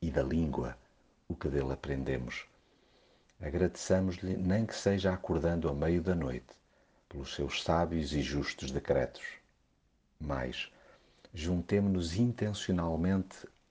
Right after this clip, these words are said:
à malta que também procura ajustar-se às suas instruções.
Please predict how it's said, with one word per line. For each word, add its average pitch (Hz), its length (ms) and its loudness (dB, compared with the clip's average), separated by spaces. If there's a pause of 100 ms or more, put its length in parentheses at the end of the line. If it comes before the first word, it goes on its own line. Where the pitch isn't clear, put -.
(140)
à 85 160 -6
malta 87 500 2 (120)
que - 100 -10
também 85 580 -2
procura 92 640 -2
ajustar-se 80 640 -2
às 73 120 -4
suas 69 340 -2
instruções. 65 840 -8